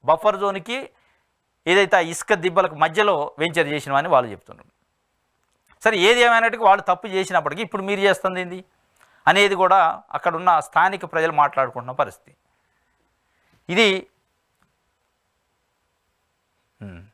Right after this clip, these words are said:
"మంత్రి గారు, విధ్వంసాన్ని ఆపండి." ఎర్రమట్టి దిబ్బల్లో దోపిడీపై సీనియర్ జనసేన నేత బొలిశెట్టి సత్యనారాయణ స్పందించారు. ఇక్కడ జరుగుతున్న దోపిడీ పర్వాన్ని ఎక్స్ వేదికగా పర్యావరణ శాఖ మంత్రి పవన్ కళ్యాణ్ దృష్టికి తీసుకెళ్లారు.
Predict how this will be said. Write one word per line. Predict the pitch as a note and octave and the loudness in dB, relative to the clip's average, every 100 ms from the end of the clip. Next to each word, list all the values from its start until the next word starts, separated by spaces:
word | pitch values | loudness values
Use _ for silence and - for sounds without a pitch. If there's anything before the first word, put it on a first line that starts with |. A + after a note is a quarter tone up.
| _ _ _ _ _ _ _ _ _ - | _ _ _ _ _ _ _ _ _ 0
"మంత్రి | F#3+ G#3 C4 | 2 4 4
గారు, | C4+ C4 | 6 4
విధ్వంసాన్ని | C4 G3+ B3+ B3+ B3+ B3 | 2 2 2 4 2 4
ఆపండి." | A#3 A#3+ B3 G#3+ C#3 _ _ _ _ _ - | 2 4 0 0 -10 _ _ _ _ _ -2
ఎర్రమట్టి | D#3+ B3 B3+ C4 B3+ | 2 2 4 2 0
దిబ్బల్లో | B3 A3 B3 B3+ C#4 | -2 0 2 4 2
దోపిడీపై | E3+ F#3 B3 B3+ A#3+ B3 A#3 C3+ _ _ _ _ _ _ | 2 2 2 0 -2 0 0 -2 _ _ _ _ _ _
సీనియర్ | - - A3+ C4 C4 F3+ A#2 _ _ _ _ _ _ _ _ _ _ _ | -20 -12 -6 2 2 2 -6 _ _ _ _ _ _ _ _ _ _ _
జనసేన | A#2 G#3 A#3+ C4+ B3+ A#3+ | -2 -2 0 2 4 2
నేత | A#3 A3 | 2 0
బొలిశెట్టి | B3+ F#3 A3 A#3+ B3 G#3+ | 0 2 -2 2 0 0
సత్యనారాయణ | G#3+ G#3+ A3+ A3+ A3 G#3 | -4 -2 2 4 4 2
స్పందించారు. | D#3+ - G3 A3+ G3+ G#3 C4+ - _ D#3+ | 2 0 0 0 0 2 0 -12 _ -14
ఇక్కడ | D#3+ B3 | -2 0
జరుగుతున్న | A3+ A#3 B3+ B3+ B3+ | 2 2 2 0 2
దోపిడీ | F#3+ B3 B3 A#3 | 2 2 0 -2
పర్వాన్ని | A3+ A3 A#3 A3+ A3+ G3 - _ - | 0 4 2 2 -4 -12 -18 _ -4
ఎక్స్ | E3+ - C4+ | -4 -4 0
వేదికగా | A#3+ A3 G#3+ A3 | 2 2 2 0
పర్యావరణ | A3 G3 A3+ A3+ | 2 2 4 2
శాఖ | A3 A3+ G#3 | 0 -4 -2
మంత్రి | G#3+ G#3 G#3 | -2 -2 -4
పవన్ | G3+ G3 A3 | 2 2 2
కళ్యాణ్ | G#3+ G#3+ G3 | 0 0 -2
దృష్టికి | F3+ - F#3+ | -8 -12 -6
తీసుకెళ్లారు. | G3 - F#3 E3+ A2 | -6 -4 -2 -2 -2